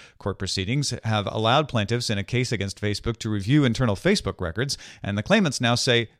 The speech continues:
Facebook knew about the inflation as far back as January twenty fifteen, and that the inflation resulted in a hundred fifty to nine hundred percent rise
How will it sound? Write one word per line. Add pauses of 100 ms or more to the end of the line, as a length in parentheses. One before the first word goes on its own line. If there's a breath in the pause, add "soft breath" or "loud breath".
Facebook
knew
about
the
inflation
as
far
back
as
January
twenty
fifteen, (400 loud breath)
and
that
the
inflation
resulted
in
a
hundred
fifty
to
nine
hundred
percent
rise